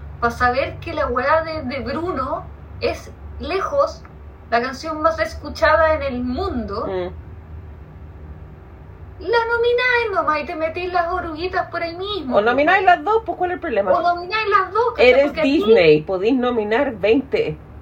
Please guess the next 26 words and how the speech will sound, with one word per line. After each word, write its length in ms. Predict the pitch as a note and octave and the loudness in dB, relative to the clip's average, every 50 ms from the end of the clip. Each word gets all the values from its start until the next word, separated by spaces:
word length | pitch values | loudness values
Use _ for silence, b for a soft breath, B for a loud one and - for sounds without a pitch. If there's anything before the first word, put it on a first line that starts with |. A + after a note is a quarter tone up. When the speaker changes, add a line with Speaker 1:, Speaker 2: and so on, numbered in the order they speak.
| - - - - - - - - - - - - | -18 -18 -18 -18 -18 -18 -18 -18 -18 -18 -6 -2
Speaker 1:
Ponte 300 | C4 C4+ C4+ - D#4 D#4 | 0 0 0 0 -4 -6
tú, 240 | - D#4+ B3 G3 - - - | -4 -4 -6 -6 -8 -8 -4
aquí 420 | A3 A3+ A3+ A3+ C#4+ D#4+ F#4 F#4+ - | -2 -2 -2 -2 -4 -6 -6 -4 -4
hay 160 | - D4 D4+ D4+ | -4 -4 -4 -4
una 220 | D#4 D#4+ D#4 D4 | -4 -4 -2 -2
cuestión 560 | D4 D#4 D#4 - - D#4+ E4 F4 F4 F#4 G4+ F#4+ - - - - | -4 -6 -8 -10 -10 -8 -6 -4 -4 -6 -8 -10 -14 -16 -14 -12
de, 600 | A#3 A#3 A#3+ D4 D4+ D#4 E4 F4 F#4 G4 - - - - - - - - - - - - - - - - - - - - - - - - - - - - - - - - - - - - - - | -10 -10 -8 -8 -8 -8 -8 -6 -8 -8 -8 -10 -12 -16 -16 -16 -18 -18 -18 -18 -18 -18 -18 -18 -16 -16 -18 -18 -18 -20 -20 -20 -20 -20 -20 -20 -20 -18 -18 -18 -20 -20 -20 -18 -18 -16 0 2
bueno, 260 | A3+ A3 G#3 F#3+ F3+ | 4 4 4 2 -4
está 380 | F3+ - - G#3+ G#3+ G#3+ - A3 | -8 -2 2 4 4 4 2 0
obviamente, 580 | A3 A3 A3 A3+ A3+ A3+ A#3 A#3 A3+ - - | 0 0 0 0 0 -2 -4 -4 -6 -6 -6
aquí 240 | - G#3 G3+ - D#4+ | -6 -6 -4 -4 -2
la 140 | F#4 G4+ F#4+ | -2 -2 -2
que 100 | F#4 E4+ | -4 -8
se 180 | - - C#4 B3 | -6 -4 -2 2
va 100 | A#3+ B3 | 2 2
a 40 | B3 | 2
ganar 360 | C#4 C#4+ C#4+ C4+ D4 D4+ D#4 | 2 0 -2 0 0 -2 0
la 120 | D#4 D#4 D#4 | 0 -2 -2
cuestión 380 | C#4+ C#4 - - C#4 C#4+ D4 C#4+ | -2 -4 -8 -8 -8 -8 -6 -8
es 180 | B3+ B3 B3+ B3+ | -8 -8 -6 -2
la 180 | A#3+ A3+ A3+ | 0 0 0
de, 1500 | A3+ A3+ A3 A3 A3 G#3+ G#3+ G#3 G#3 G#3 G#3 G#3 G#3 G#3 G3+ G3+ G3+ G3+ G3+ - - - - - - - A#3 A#3 - A#4+ A3+ - - - - - - - - - - - - - - - - - - - - - - - - - - - - | 2 0 0 0 -2 -2 -4 -8 -10 -10 -10 -10 -10 -10 -10 -10 -10 -8 -6 -6 -6 -4 -6 -6 -8 -6 -6 -6 -6 -8 -10 -12 -14 -14 -16 -18 -20 -20 -18 -18 -18 -18 -18 -20 -20 -20 -20 -20 -20 -20 -20 -18 -18 -16 -16 -18 -18 -18 -16
¿cómo 220 | - A3 A3+ A#3+ A#3+ | -12 -10 -10 -8 -8
se 100 | - C#4 | -8 -8
llama 240 | - - C4+ - | -6 -6 -6 -6
esto? 240 | D4 - - - D4 | -8 -10 -8 -4 -2